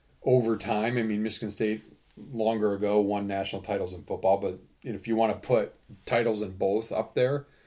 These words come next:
um, I think you could make an argument for Michigan State. And in that case, maybe you could make an argument for Michigan, although their last football title was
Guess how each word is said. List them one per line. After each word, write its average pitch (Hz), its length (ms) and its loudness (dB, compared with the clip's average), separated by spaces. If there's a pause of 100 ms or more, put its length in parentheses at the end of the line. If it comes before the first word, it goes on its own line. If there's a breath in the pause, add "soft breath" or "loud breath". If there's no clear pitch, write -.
(300 soft breath)
um, 92 480 -6 (640)
I 120 100 6
think 127 180 2
you 113 100 -6
could 95 320 -2
make 101 180 -4
an 101 80 -6
argument 95 420 -6
for 92 100 -14
Michigan 90 360 -10
State. 90 440 -8
And 127 120 -2
in 120 100 0
that 120 180 0
case, 104 320 -4
maybe 98 200 -4
you 92 80 -6
could 87 220 -10
make 87 180 -12
an 85 60 -10
argument 85 380 -12
for - 100 -18
Michigan, 87 300 -12
although 87 200 -8
their 85 100 -6
last 85 260 -6
football 90 340 -4
title 85 300 -6
was 82 280 -10